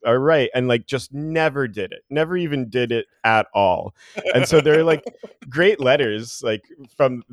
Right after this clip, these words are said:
Speaker 1: from Hanover to Leibniz where they're like, "Hey, uh, just checking in. Like, we sent you a bunch of money last month. Uh, what's going on with this, uh, this, uh, genealogy?" And he's like, "Oh man, I'm so close to a breakthrough. Just send me a little more money,"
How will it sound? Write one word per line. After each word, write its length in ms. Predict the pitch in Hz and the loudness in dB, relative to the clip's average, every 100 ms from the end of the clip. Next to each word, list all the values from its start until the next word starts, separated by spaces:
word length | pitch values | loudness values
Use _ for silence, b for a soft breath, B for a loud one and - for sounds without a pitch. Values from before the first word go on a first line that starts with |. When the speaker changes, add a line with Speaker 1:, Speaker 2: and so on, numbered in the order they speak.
| - | -4
Speaker 1:
from 280 | - 156 156 | 2 2 4
Hanover 500 | 135 127 127 127 123 | 2 2 2 2 0
to 140 | - 131 | 0 4
Leibniz 360 | 123 127 117 | 4 2 0
where 80 | - | 0
they're 120 | 123 | 2
like, 160 | 131 127 | 2 0
"Hey, 580 | 220 220 196 180 180 180 | -2 0 2 0 0 -2
uh, 240 | 135 131 135 | 2 4 4
just 260 | - 160 | -2 -12
checking 360 | - 185 - 143 | -2 -2 0 0
in. 220 | 170 131 | 2 2
Like, 140 | 123 120 | 0 0
we 120 | 131 | -4
sent 300 | 139 143 160 | -4 -4 -4
you 100 | 254 | -2
a 40 | 190 | -2
bunch 280 | 117 156 139 | -2 -2 -2
of 60 | |
money 240 | 123 135 123 | -2 -2 0
last 320 | 107 104 113 | -2 -4 -6
month. 340 | 107 110 104 _ | -6 -6 -10 _
Uh, 300 | 107 104 101 - b b b | 0 2 0 -4 b b b
what's 160 | - - | -6 -2
going 240 | 294 294 | 0 2
on 200 | 180 202 | 2 2
with 180 | 190 - | 0 -2
this, 260 | 170 170 165 | -6 -4 2
uh, 500 | 147 143 143 143 143 - | 4 4 4 0 -6 -10
this, 220 | 160 165 147 | -8 -4 0
uh, 260 | 135 127 - | 0 0 -4
genealogy?" 720 | 131 175 156 147 190 107 110 | -6 -2 2 2 2 -2 -6
And 100 | 95 | -6
he's 160 | 131 120 | -8 -4
like, 140 | 117 - | -4 0
"Oh 180 | 139 123 | 2 2
man, 240 | 127 117 | 2 -2
I'm 120 | 113 | -4
so 260 | 117 - 127 | -4 -2 -2
close 280 | - 120 117 | 0 -4 -2
to 120 | 139 | -4
a 60 | 113 | -2
breakthrough. 480 | 107 107 - 160 160 | 0 -2 -2 -4 -2
Just 240 | 131 - | -4 -4
send 140 | 127 | -2
me 80 | 139 | 0
a 60 | 135 | 2
little 180 | 123 127 | 2 2
more 160 | 131 | 0
money," 360 | 113 98 127 | 0 -2 -4